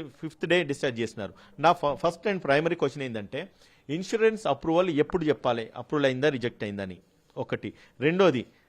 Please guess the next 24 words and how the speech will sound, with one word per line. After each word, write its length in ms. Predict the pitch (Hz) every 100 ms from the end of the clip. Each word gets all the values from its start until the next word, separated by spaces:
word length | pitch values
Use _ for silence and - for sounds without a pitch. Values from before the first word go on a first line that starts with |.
| _ _ _ - _ _ 180 190
తర్వాత 160 | 170 190
దానికి 300 | 202 160 151
ఉన్న 120 | 147
రెమెడీస్ 420 | 120 127 156 143
ఏంటిది 380 | 127 113 104 110 _ _ _ _ _
ఒకటి. 260 | 160 151 151 - - -
మూడోది, 460 | 143 147 131 101 - _ _ _ _
మనం 260 | 139 190 220
డబ్బులు 220 | 180 196
కట్టి 260 | 190 180 196
మీరు 180 | 185
పేషెంట్ 360 | 175 160 160 185
డిశ్చార్జ్ 360 | 143 127 143 139
చేసుకోండి 320 | - 127 139
అనేసి 180 | 160 143
అంటా 200 | 110 107
ఉన్నారు. 260 | 98 95 - _ _
మనం 220 | 131 180
డబ్బులు 260 | 165 165 202
కట్టి 220 | 196 196
పేషెంట్ను 480 | 180 160 160 180 175
డిశ్చార్జ్ 480 | 143 143 170 160 147
చేసిన 220 | 143 147
తర్వాత 420 | 139 123 110 101